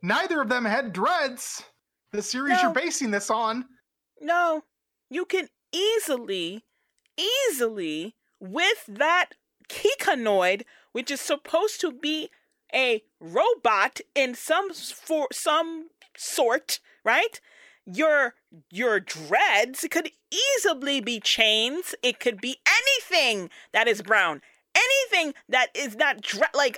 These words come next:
Speaker 2: I mean, it's just that it is so dread-like. It is so dread-like. I'm just like, "What are we doing?"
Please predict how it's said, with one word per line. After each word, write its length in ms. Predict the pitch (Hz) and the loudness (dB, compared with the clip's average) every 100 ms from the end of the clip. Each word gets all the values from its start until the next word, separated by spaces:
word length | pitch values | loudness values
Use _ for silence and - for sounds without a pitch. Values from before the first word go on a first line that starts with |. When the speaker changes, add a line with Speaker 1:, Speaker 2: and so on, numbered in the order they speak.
| - | -4
Speaker 2:
I 100 | 294 | -4
mean, 240 | 339 320 - | -4 -8 -6
it's 180 | 320 - | -8 -6
just 280 | - 392 - | -2 -2 0
that 140 | 320 - - | -2 -2 -4
it 140 | 339 | -4
is 140 | - 294 | -2 -4
so 280 | - - 440 494 | -6 0 2 2
dread-like. 800 | - 240 208 175 143 110 - - _ _ _ _ _ _ _ _ | 2 2 2 2 0 -2 -8 -16 _ _ _ _ _ _ _ _
It 100 | - | -2
is 80 | 240 | -2
so 320 | - - 330 339 | 0 2 2 2
dread-like. 560 | 202 220 214 269 330 | 2 2 4 2 2
I'm 140 | 254 247 | -2 -6
just 240 | 294 - | -8 -4
like, 140 | 269 233 170 139 | -4 -4 -12 0
"What 160 | 233 | 2
are 80 | 277 | 2
we 140 | 220 185 | 0 -6
doing?" 480 | 170 143 82 - | -6 -6 -10 -14